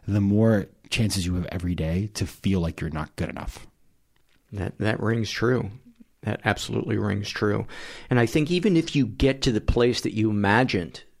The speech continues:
Speaker 2: would bring you happiness, then you're obsessed with losing it.
Speaker 1: Yeah. People say all the time, I was talking to somebody very successful, and he said, I can't remember who now, but he said to me, "Patrick, I've been to the top of the mountain. There's nothing there."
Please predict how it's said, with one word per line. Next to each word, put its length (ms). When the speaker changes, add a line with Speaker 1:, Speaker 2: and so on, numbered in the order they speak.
Speaker 2:
would 260
bring 220
you 160
happiness, 680
then 340
you're 140
obsessed 500
with 140
losing 380
it. 140
Speaker 1:
Yeah. 220
People 240
say 100
all 200
the 60
time, 260
I 220
was 100
talking 180
to 40
somebody 520
very 420
successful, 540
and 100
he 80
said, 260
I 60
can't 260
remember 140
who 80
now, 240
but 200
he 120
said 200
to 100
me, 80
"Patrick, 400
I've 120
been 120
to 80
the 40
top 220
of 60
the 40
mountain. 300
There's 160
nothing 260
there." 240